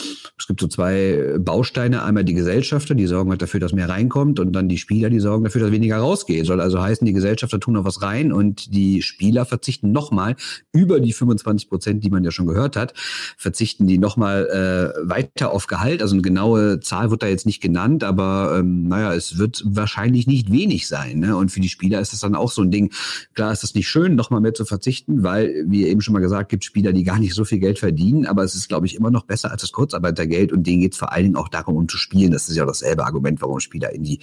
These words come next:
zweite Liga gegangen sind, ne? Und, äh, ein Satz noch zu Köln. Da wurde ja gestern auch gesagt, da wird massiv verzichtet, bis zu sechzig Prozent, aber es reicht halt trotzdem noch nicht. Aber ich glaube, bis auf München und wahrscheinlich Wolfsburg,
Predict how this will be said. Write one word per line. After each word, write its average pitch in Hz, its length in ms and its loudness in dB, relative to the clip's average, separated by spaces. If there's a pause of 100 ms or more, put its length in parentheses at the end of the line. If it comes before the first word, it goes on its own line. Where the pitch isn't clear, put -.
(360)
zweite - 440 -2
Liga 78 320 2
gegangen - 440 -10
sind, - 200 -12
ne? 104 140 0
Und, 117 180 2
äh, - 60 -16 (180)
ein 127 180 2
Satz 131 200 0
noch 120 80 0
zu - 100 -6
Köln. 208 440 2 (420)
Da 117 400 -4 (180)
wurde 127 380 2
ja 113 40 2
gestern 117 280 0
auch 143 180 0
gesagt, 147 360 0
da 131 80 2
wird 127 120 0
massiv 113 480 0
verzichtet, 107 480 0
bis 117 140 -2
zu 104 100 0
sechzig 117 720 -2
Prozent, 165 640 -2
aber 101 180 0
es 95 180 -4
reicht 127 280 -2
halt 101 120 0
trotzdem 127 320 -2
noch 127 140 0
nicht. 143 280 2
Aber 95 180 2
ich 92 120 -2
glaube, 107 340 2 (540)
bis 104 260 -2
auf 101 180 -2
München 107 480 4
und 87 80 0
wahrscheinlich 90 360 0
Wolfsburg, 95 840 0